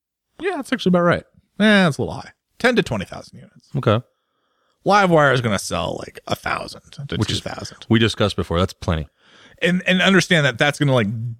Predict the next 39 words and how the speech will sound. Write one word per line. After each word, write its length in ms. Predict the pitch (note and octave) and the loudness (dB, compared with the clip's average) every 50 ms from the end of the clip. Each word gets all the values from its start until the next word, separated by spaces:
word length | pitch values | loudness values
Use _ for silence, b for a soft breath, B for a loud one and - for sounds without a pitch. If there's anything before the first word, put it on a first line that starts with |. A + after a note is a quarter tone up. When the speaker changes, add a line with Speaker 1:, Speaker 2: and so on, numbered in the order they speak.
| _ _ _ _ _ _ - | _ _ _ _ _ _ -2
Speaker 1:
double 380 | - D3 D3 D3 B2+ B2+ A#2+ A#2 | 0 0 2 2 2 0 0 0
the 100 | A#2 A2+ | 0 -2
size 580 | - - - G2+ F#2+ F#2 E2+ E2 F2 E2+ - | -2 -2 -2 -2 -2 -2 -2 -4 -4 -4 -4
of 80 | - G#2 | -2 0
the 60 | G#2+ | 2
Speaker 2:
Right. 80 | G#2 G2 | 4 4
Speaker 1:
electric 280 | G2+ G#2+ - - - | 2 2 0 -2 0
motorcycle 440 | - G#2 G2+ G2+ - G2 F#2+ - G2 | 0 2 2 2 0 -2 -2 -2 0
market 320 | F#2 F#2 F2+ F2 - F#2+ F#2+ | 0 0 0 -2 -2 -4 -4
in 100 | G2 F#2+ | -4 -2
the 80 | F2+ | -2
U 120 | F2 E2+ D#2+ | -2 -2 -4
S. 400 | - - - - - - - - _ | -6 -10 -12 -12 -12 -12 -12 -14 _
So 180 | - - D#3 E3+ | -4 0 2 4
it, 180 | G3+ G#3 G#3 G#3 | 4 4 4 4
it 160 | G3+ - - | 0 -2 -2
kind 160 | - - C#4+ C#4 | -2 0 0 0
of 80 | C4+ | 0
depends, 280 | C4 G#3+ A3+ A3 G#3 F#3 | 0 0 2 2 2 2
like, 100 | E3 D#3 | 4 4
which 180 | D#3+ D3+ - | 2 2 4
way 80 | E3+ D3+ | 4 4
you're 100 | C#3+ C3+ | 4 4
looking 200 | B2 A#2+ - G#2+ | 2 2 0 -2
at 140 | F#2 E2 D#2+ | -2 -4 -4
it. 60 | - | -2
We're 80 | A#2+ A#2 | -2 0
like, 160 | A2+ G#2 F#2+ - | 0 0 -2 -2
"Well, 180 | - A2 A2 G#2+ | -2 0 2 2
you're 100 | G#2 A2 | 2 2
gonna 140 | B2+ B2+ A#2 | 2 2 2
double 360 | G2+ G2+ A#2+ B2 B2+ B2 A#2 | 2 2 2 2 2 2 2
the 100 | G2+ G2 | 0 -2
size 400 | - - A2 G#2 G#2 G2+ F#2+ G#2 | -4 -2 -2 -2 -2 -2 -2 -4
of 80 | G2 F#2 | -4 -4
the 80 | F#2 | -2
electric 380 | F2+ F2+ F#2+ F#2+ F#2+ - F#2+ - | -2 -2 -2 -2 -2 -2 -4 -2
motorcycle 420 | F#2+ A2 B2 - G2 F#2 - E2+ | 0 0 0 0 -2 -6 -8 -10
market." 420 | F2 F2+ - - - F#2+ - - | -10 -10 -10 -8 -8 -8 -8 -10